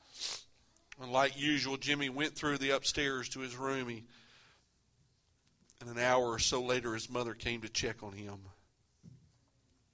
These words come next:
But to her astonishment, she found that her son was quietly staring out the window to a moonlit scenery. "What are you doing, Jimmy?" "I'm looking at the moon, Mommy."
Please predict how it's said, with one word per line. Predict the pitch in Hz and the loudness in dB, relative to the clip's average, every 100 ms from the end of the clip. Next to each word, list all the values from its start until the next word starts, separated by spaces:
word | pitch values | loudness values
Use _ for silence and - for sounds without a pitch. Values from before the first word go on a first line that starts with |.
| _ - | _ -16
But | - | -4
to | 123 | 2
her | 117 | 4
astonishment, | - - 139 139 123 - 127 | 4 8 10 10 8 0 -2
she | - | -2
found | - 143 147 143 117 - - - - - - - - - _ - | 2 6 6 6 2 -8 -18 -20 -20 -20 -20 -20 -20 -20 _ -20
that | - | -10
her | 120 | -4
son | 113 147 143 135 | 2 6 6 6
was | 120 - | 2 0
quietly | - 147 139 135 123 | 2 6 8 6 4
staring | 117 - 147 135 131 | 0 2 4 2 2
out | 131 123 | 2 0
the | 120 | 0
window | 127 131 123 113 110 - - _ _ _ _ _ _ _ _ _ _ _ _ _ - | -2 -2 -2 -4 -6 -12 -20 _ _ _ _ _ _ _ _ _ _ _ _ _ -8
to | - | -6
a | 123 | -4
moonlit | 123 127 113 110 - | -2 -2 -2 -2 -2
scenery. | - 113 104 95 90 - - - _ _ _ _ _ _ _ _ _ _ _ _ _ | -2 -2 -6 -8 -10 -16 -20 -20 _ _ _ _ _ _ _ _ _ _ _ _ _
"What | - 175 | 4 6
are | |
you | 170 | 6
doing, | 151 170 175 147 | 8 10 10 6
Jimmy?" | 156 156 156 151 147 - - - _ _ _ _ _ _ _ _ _ _ _ _ _ _ - | 2 2 2 0 -4 -12 -20 -20 _ _ _ _ _ _ _ _ _ _ _ _ _ _ -16
"I'm | 123 | -4
looking | 139 143 139 | -4 0 -2
at | - | -2
the | |
moon, | 135 147 139 117 | 0 2 2 0
Mommy." | 110 113 113 | 0 0 0